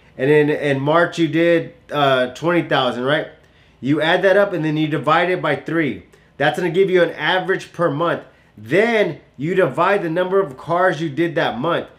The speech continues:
and it's gonna give you an average repair per job. And so you wanna know what the average repair per job is so you know how much that space is gonna cost you. And, and whenever you figure that number out, whenever you see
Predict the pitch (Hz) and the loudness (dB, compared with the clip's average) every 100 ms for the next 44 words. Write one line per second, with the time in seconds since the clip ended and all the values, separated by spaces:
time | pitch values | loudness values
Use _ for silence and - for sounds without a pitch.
0 | _ _ 131 135 180 170 196 190 170 - | _ _ -2 0 0 2 2 2 0 -2
1 | 151 175 175 170 143 139 - 165 170 165 | -2 0 0 -2 -4 -6 -4 0 0 0
2 | 151 147 123 151 143 - - - - - | -2 -4 0 2 0 -2 -10 -20 -20 -20
3 | - 135 135 165 160 143 - - - _ | -6 -4 2 2 4 2 -2 -16 -20 _
4 | _ 123 151 214 220 208 208 202 196 147 | _ -2 2 4 4 4 4 4 0 0
5 | 175 175 165 156 - 180 180 160 110 143 | 0 -2 -2 -6 -2 0 0 -4 -2 0
6 | 190 175 160 - 147 139 165 151 180 180 | 0 0 -2 -4 -6 -4 -4 -2 2 2
7 | 160 165 170 165 151 127 - 160 151 143 | 0 0 -2 -2 -4 -4 -4 -4 -4 -2
8 | 135 120 156 165 - 120 107 - - - | -2 -2 -2 -2 -2 -8 -8 -14 -20 -12
9 | - 143 147 139 - 139 147 185 196 208 | 0 2 2 0 -2 2 4 4 2 0
10 | 202 - 196 202 196 170 185 175 143 170 | -2 2 4 6 4 4 0 2 2 4
11 | 208 139 - - _ _ _ _ 113 143 | 4 2 -2 -12 _ _ _ _ -4 0
12 | 180 190 190 190 - - 208 208 180 156 | 2 0 -4 -6 -6 -2 0 0 0 -4